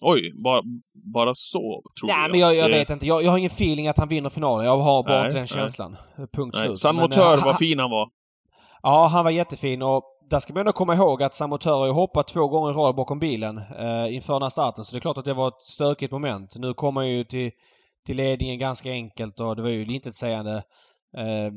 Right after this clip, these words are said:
Speaker 2: man har ju varit lite oroliga för han har ju inte startat sen det där otroliga loppet på Solvalla han gjorde i Årsdebuten när han hoppade och la bort hur många meter som helst och bara flög fram.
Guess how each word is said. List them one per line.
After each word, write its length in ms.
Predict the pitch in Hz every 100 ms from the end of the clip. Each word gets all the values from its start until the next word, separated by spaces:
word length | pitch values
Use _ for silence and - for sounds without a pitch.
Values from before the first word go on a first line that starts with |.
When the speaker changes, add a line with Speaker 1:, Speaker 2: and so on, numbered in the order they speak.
| 101 107
Speaker 2:
man 100 | 123
har 20 | 147
ju 60 |
varit 180 | 147 135
lite 260 | 151 - 156
oroliga 360 | 156 143 117
för 40 | 117
han 40 | 131
har 60 |
ju 40 | 139
inte 100 | -
startat 400 | 139 147 147 135
sen 140 | 135
det 60 | 139
där 140 | 123 - 185
otroliga 440 | 160 - 175 147
loppet 200 | 143 135
på 60 | 123
Solvalla 420 | 147 151 139 123
han 60 |
gjorde 220 | 131 139 127
i 40 |
Årsdebuten 500 | 127 120 113 107 113
när 60 | 117
han 80 |
hoppade 380 | 120 131 _ 107
och 60 | 110
la 80 | 113
bort 280 | 131 113
hur 40 | 127
många 240 | 123 117
meter 400 | 120 127 117 -
som 140 | 101 123
helst 200 | 104 -
och 60 |
bara 100 | 117
flög 340 | - 131 107 101
fram. 240 | 127 92